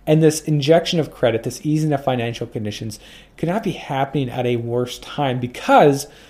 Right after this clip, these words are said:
ultimately it's not gonna be large enough to, to completely stave off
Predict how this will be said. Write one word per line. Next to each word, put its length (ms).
ultimately 600
it's 320
not 400
gonna 160
be 140
large 420
enough 220
to, 140
to 160
completely 420
stave 500
off 440